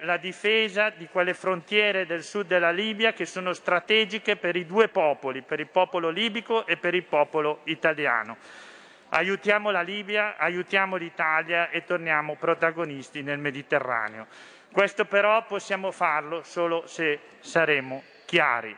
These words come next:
molto chiari. Ci sono due attori che turbano la posizione del nostro paese nell'area.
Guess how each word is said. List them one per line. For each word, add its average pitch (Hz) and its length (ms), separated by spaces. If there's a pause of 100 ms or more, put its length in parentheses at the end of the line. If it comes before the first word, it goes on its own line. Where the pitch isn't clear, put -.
molto 170 480
chiari. 117 480 (880)
Ci 190 140
sono 214 300
due 214 260
attori 165 720
che 160 200
turbano 165 760 (680)
la 151 160
posizione 180 760
del 165 140
nostro 165 340
paese 156 760
nell'area. 127 760